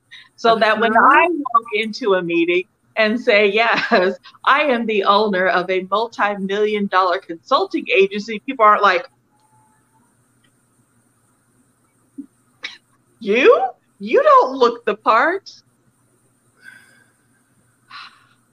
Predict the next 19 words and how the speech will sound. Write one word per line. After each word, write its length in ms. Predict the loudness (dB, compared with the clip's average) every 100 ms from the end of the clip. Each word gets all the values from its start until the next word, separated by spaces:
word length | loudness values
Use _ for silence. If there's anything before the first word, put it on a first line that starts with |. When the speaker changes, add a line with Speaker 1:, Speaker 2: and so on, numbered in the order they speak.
| _ _ _ _
Speaker 2:
It's 140 | -2
not 260 | 4 4 4
about 480 | 2 4 6 4 -2
looking 520 | -4 -4 -6 -10 -10
the 100 | -12 -6
part, 300 | -2 0 -2
is 200 | -8 -10
it? 220 | -14 -18 _ _ _ _ _
It's 80 | -4
about 360 | 2 2 2
Speaker 1:
Not 60 | -8
at 0 |
all. 60 | -16
Speaker 2:
being 720 | -12 -6 -4 -4 -4 -6 -6
the 120 | -8 -8
part, 640 | -8 -2 -2 -2 -6 -14 _ _ _ _
carrying 1000 | -16 -6 -2 0 0 -2 -6 -6 -6 -6
the 100 | -8
role, 840 | -10 -4 -2 0 0 2 0